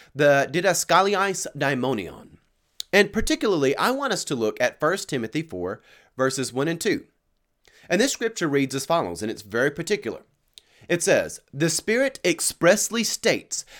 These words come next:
that in the latter times people will renounce the faith."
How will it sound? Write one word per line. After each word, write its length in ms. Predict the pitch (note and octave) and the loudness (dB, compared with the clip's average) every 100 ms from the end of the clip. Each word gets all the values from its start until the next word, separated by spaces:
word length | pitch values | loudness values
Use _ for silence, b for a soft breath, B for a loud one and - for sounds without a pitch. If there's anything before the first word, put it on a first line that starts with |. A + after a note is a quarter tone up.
| - | 2
that 200 | F3+ F#3+ | 4 6
in 120 | G#3+ | 2
the 140 | G3+ | 0
latter 380 | C#3+ D3 F#3+ C#4 | 2 4 4 2
times 600 | C4+ G#3+ E3+ C3+ A#2+ - - - | -2 0 0 0 -4 -10 -16 -6
people 320 | G#3 G#3+ G#3+ | -4 -2 0
will 160 | F3 | 2
renounce 560 | D3 C3+ C#3 E3 G3 - - | 4 4 4 2 0 -8 -6
the 100 | D#3+ | -2
faith." 400 | D#3+ G2+ - | 0 0 -2